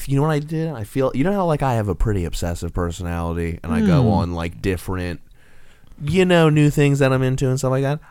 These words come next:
Speaker 1: I feel like my brain, like, short-circuited on Christmas and, like, during this holiday break because so much of my break was centered around, like, r-, like, poker that I feel like my brain has been like,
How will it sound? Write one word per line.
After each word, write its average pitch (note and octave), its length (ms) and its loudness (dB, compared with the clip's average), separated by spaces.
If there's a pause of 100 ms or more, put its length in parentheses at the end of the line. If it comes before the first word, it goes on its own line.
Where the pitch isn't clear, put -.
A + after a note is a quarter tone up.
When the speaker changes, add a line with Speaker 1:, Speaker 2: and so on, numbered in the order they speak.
Speaker 1:
I G#2+ 120 -2
feel D3+ 180 0
like D#3 160 0
my A2+ 240 -2 (200)
brain, G#2 460 0
like, F#2 160 -6
short-circuited G2+ 840 -4
on D#2 180 -6
Christmas A2 580 -6
and, F#2+ 100 -8
like, D#2+ 300 -8 (220)
during G#2 320 -2
this F#2+ 140 -10
holiday F#2+ 340 -2
break F2+ 340 0
because G2+ 340 -4
so G#2 240 2
much G2+ 220 0
of G#2 100 0
my F#2+ 160 -2
break F2+ 440 -2
was G2 100 0
centered F#2 400 -2
around, F2+ 300 -2
like, D#2+ 260 -6 (1200)
r-, G#2+ 280 -8
like, - 240 -2
poker C3+ 500 6 (880)
that B2 140 6
I A2 80 6
feel A#2 200 4
like A#2 180 4
my A2+ 100 2
brain G#2+ 300 2
has G#2 100 0
been G2+ 160 -2
like, F2+ 240 -2